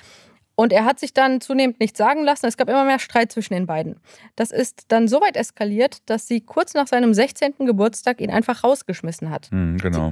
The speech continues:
Speaker 1: Sie, sie selbst hat das sogar in einem Interview einmal sehr, sehr unverblümt geschildert, wie das abgelaufen ist. Also in dem Interview sagte sie zu der Situation: "Ich weiß noch, wie ich zu ihm sagte,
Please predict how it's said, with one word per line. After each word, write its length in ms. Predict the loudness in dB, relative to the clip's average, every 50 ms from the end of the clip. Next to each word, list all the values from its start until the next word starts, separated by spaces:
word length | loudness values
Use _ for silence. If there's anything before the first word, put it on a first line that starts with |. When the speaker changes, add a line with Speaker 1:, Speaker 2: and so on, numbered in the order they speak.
| -6
Speaker 1:
Sie, 80 | -6 -4
sie 80 | -2 0
selbst 420 | 2 2 0 0 -4 -10 -12 -10
hat 100 | -10 -6 _
das 260 | 0 0 0 0 -4
sogar 280 | -6 -4 -2 0 0 0
in 80 | 0
einem 320 | 0 0 0 2 0 0 -2 -2
Interview 640 | -2 -2 0 0 0 0 2 0 0 2 2 2 2
einmal 480 | 2 2 2 4 4 4 4 2 2 0
sehr, 300 | 0 0 2 2 2 2
sehr 320 | 2 2 2 2 2 0 -4 _ _ _ _ _ _ _
unverblümt 960 | 0 0 2 0 0 0 0 0 0 0 0 0 0 0 -2 -4 -6 -10 -18 -20 _ -6
geschildert, 540 | -4 -4 0 2 2 2 2 2 0 2
wie 40 | 2
das 120 | 0 2 2
abgelaufen 580 | 0 -2 _ 0 2 2 2 2 0 -4 -4
ist. 340 | -2 -2 -2 -2 -4 -4 -2
Also 220 | 0 0 0 0
in 160 | 0 0 0 2
dem 100 | 2 2
Interview 340 | 2 2 2 0 0 0 0
sagte 320 | 0 0 0 -2 -4 -6
sie 100 | -6 -6
zu 140 | -6 -4 0
der 120 | 0 0
Situation: 640 | 0 0 0 2 0 0 2 2 2 2 2 2 0 -2 _ _ _ _ -20 -20 _ _ _ _ _ _
"Ich 140 | -4 0 2
weiß 260 | 2 2 2 2 0
noch, 180 | -4 -6 -4 -4
wie 100 | -4 -6
ich 80 | -6 -6
zu 120 | -4 -2
ihm 120 | 0 2
sagte, 460 | 2 4 2 2 0 -2 -4 -6 -6